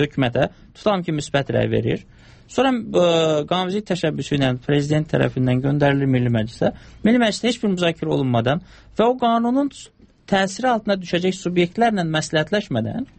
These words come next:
onların axı rəyləri vacibdir. Bu qanun onlara təsir edəcək, onlara tətbiq olunacaq. Bəlkə onlar başqa cür görürlər o qanunu. Bəlkə Azərbaycanın indiki şəraiti doğrudan da biraz başqa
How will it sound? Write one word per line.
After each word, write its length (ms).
onların 320
axı 160
rəyləri 380
vacibdir. 340
Bu 140
qanun 340
onlara 280
təsir 340
edəcək, 180
onlara 240
tətbiq 320
olunacaq. 380
Bəlkə 200
onlar 200
başqa 340
cür 160
görürlər 380
o 80
qanunu. 360
Bəlkə 200
Azərbaycanın 440
indiki 240
şəraiti 440
doğrudan 340
da 120
biraz 220
başqa 420